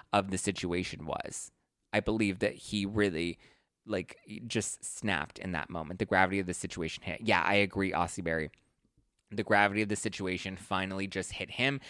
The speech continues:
and he was like, "Oh my God, what did I do?" I think he was kind of caught up in the moment at first, 'cause that's why when he's talking to Ariana, he's, like, trying to defend his actions, and then you see him talking to Schwartz, and he's just like, "I'm sorry, man, I'm sorry."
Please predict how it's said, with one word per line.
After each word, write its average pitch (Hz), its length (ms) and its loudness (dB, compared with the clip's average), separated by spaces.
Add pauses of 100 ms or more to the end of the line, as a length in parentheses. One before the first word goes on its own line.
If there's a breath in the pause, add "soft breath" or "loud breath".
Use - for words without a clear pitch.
(120 loud breath)
and 113 160 0
he 104 160 -4
was 98 160 -2
like, 98 180 0
"Oh 95 120 2
my 90 160 0
God, 85 220 0
what 82 200 -4
did 78 100 -8
I 73 120 -6
do?" 73 280 -8 (600)
I 117 60 2
think 120 180 2
he 127 100 4
was 113 80 4
kind 113 160 0
of 98 100 -4
caught 98 200 4
up - 100 -4
in 98 60 -2
the 95 80 -2
moment 92 300 0
at - 100 -6
first, 92 400 0
'cause 113 260 2
that's 107 280 6
why 110 100 8
when 98 140 4
he's 107 100 2
talking 98 240 2
to 92 60 0
Ariana, 92 420 4
he's, 92 160 -4
like, 92 100 -2
trying 95 200 -6
to 87 60 -8
defend 90 320 -4
his 87 100 0
actions, 104 480 4
and 92 160 -8
then 90 100 -6
you 87 140 -8
see 87 100 -12
him 87 80 -10
talking 85 360 -6
to 87 180 0 (240 loud breath)
Schwartz, 123 520 8
and 101 120 -4
he's 101 160 -2
just 98 180 -6
like, 98 140 0
"I'm 110 120 -2
sorry, - 380 0
man, 69 300 0
I'm 78 80 -6
sorry." 73 360 2